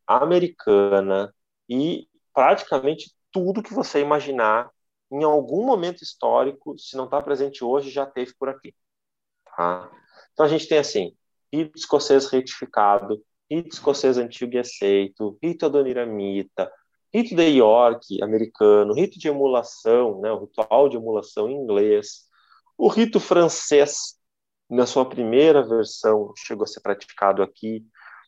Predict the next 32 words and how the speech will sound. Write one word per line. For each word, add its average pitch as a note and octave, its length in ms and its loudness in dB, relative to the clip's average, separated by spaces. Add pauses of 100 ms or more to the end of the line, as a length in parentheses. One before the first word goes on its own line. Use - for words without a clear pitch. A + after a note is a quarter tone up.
(140)
Ele D3+ 200 4
teve D3 240 4
algumas C3+ 440 2
reformas, G#2+ 1000 -2 (800)
até G2 220 -2
chegar G#2+ 320 0
à G#2 40 2
grande A#2 280 0
reforma A2 500 -2
amiable, G#2 640 -2 (480)
onde A2 260 -4
ele A2+ 60 -2
se - 100 -18
transforma, A2 680 2
né, G#2 140 -2
onde G#2 280 -2
surge C3+ 600 -6 (260)
daquele C3 560 -2
antigo A2+ 300 -10
rito A2+ 180 -10
francês G#2 300 -6
o G#2 160 -6
rito G#2 240 -4
moderno, G#2 600 0 (360)
que B2+ 100 -10
também A#2+ 420 2
já A#2 140 0
tá A2 160 -2
no A2 80 0
Brasil G2+ 360 0
há G#2 40 4
bastante G2 480 -10